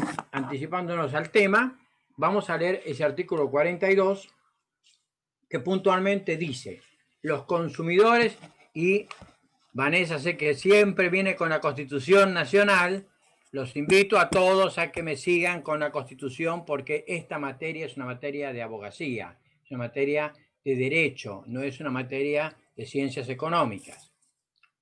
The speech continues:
Los consumidores y usuarios de bienes y servicios tienen derecho en la relación de consumo a la protección de su salud,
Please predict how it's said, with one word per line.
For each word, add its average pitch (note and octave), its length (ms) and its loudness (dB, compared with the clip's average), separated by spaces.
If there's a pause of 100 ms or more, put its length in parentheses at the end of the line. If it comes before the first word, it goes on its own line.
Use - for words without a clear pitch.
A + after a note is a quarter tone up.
(500)
Los A#2+ 100 -10
consumidores F3+ 560 4
y F#3+ 60 6
usuarios F#3+ 560 4
de D3 100 0
bienes F#3+ 300 4
y D#3 60 -8
servicios F#3+ 680 -2
tienen E3+ 420 -2
derecho D3+ 1000 2 (420)
en C3+ 120 -10
la A#2+ 100 -4
relación A#2+ 460 -4
de E3 120 -4
consumo G3 1040 0 (720)
a G3 100 2
la G3 160 4
protección G3 560 0
de F3+ 120 -2
su C4+ 260 -2
salud, G#3+ 640 -2